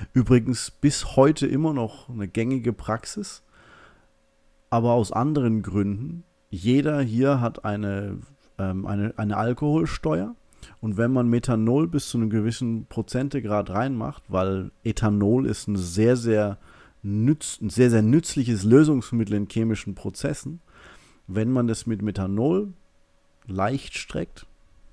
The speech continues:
bestimmter Prozentsatz, dann muss man eben diese Alkoholsteuer nicht bezahlen und die Produktionskosten für Medikamente und so weiter sind, sind niedriger. Das hatte aber dann wiederum auch wieder schlimme Folgen,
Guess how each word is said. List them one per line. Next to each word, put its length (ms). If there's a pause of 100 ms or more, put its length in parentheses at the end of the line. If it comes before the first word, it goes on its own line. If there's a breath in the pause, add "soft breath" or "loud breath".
bestimmter 440
Prozentsatz, 920 (380 loud breath)
dann 140
muss 200
man 120
eben 160
diese 240
Alkoholsteuer 720
nicht 220
bezahlen 540
und 640
die 160
Produktionskosten 2500
für 360
Medikamente 800
und 140
so 140
weiter 260
sind, 260
sind 320
niedriger. 460 (1400 soft breath)
Das 200
hatte 160
aber 160
dann 200
wiederum 360
auch 300
wieder 200
schlimme 360
Folgen, 500